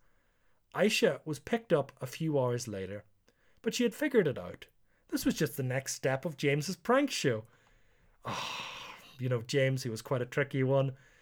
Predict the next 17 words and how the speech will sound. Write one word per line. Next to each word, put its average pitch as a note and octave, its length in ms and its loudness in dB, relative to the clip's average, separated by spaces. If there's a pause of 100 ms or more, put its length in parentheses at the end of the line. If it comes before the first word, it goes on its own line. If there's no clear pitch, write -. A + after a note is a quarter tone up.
(140)
So A3 280 4
she F#3 120 0
was G3+ 120 2
quite A3+ 320 4
bored D3 320 6
when B2 140 0
the A#2 60 -8
first C3+ 320 -2
officer A#2+ 520 -4 (400)
asked B2+ 500 -4
questions, B2+ 460 -4
said, B2+ 320 -2
"Look, - 100 -20 (260)
here, G#2 160 -6
can A2 160 -8
I G#2 80 -4
leave?" D3 400 0